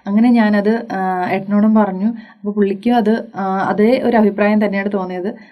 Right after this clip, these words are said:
അപ്പോൾ എന്തായാലും ഉടനടി അതിന് ഒരു മറുപടി നമ്മൾ കൊടുക്കണം. അപ്പോൾ നിങ്ങളുടെയും ഒരു, ആ, സജഷൻസ് ഞങ്ങൾ ചോദിക്കുന്നുണ്ട്. ഉം, അപ്പോൾ ഞാൻ എന്തായാലും വിഷയം എന്താണെന്ന് പറയാം. ആ, എന്തായാലും ഇമെയിൽ എന്താണെന്ന് ഞാൻ വായിക്കാം.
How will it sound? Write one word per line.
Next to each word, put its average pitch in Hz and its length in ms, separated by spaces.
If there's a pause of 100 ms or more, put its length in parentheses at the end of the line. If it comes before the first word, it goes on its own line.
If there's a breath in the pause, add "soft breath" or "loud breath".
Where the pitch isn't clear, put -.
(120)
അപ്പോൾ 196 240
എന്തായാലും 254 440
ഉടനടി 233 380
അതിന് 240 440
ഒരു 208 160
മറുപടി 196 360
നമ്മൾ 220 420
കൊടുക്കണം. 208 800 (180)
അപ്പോൾ 196 200
നിങ്ങളുടെയും 208 640
ഒരു, 226 360
ആ, 190 260
സജഷൻസ് 196 560
ഞങ്ങൾ 190 320
ചോദിക്കുന്നുണ്ട്. 190 680 (340 loud breath)
ഉം, 170 500
അപ്പോൾ 190 300
ഞാൻ 196 220
എന്തായാലും 226 640
വിഷയം 196 380
എന്താണെന്ന് 208 460
പറയാം. 185 320 (240)
ആ, 180 40
എന്തായാലും 180 360
ഇമെയിൽ 190 420
എന്താണെന്ന് 180 400
ഞാൻ 175 220
വായിക്കാം. 160 360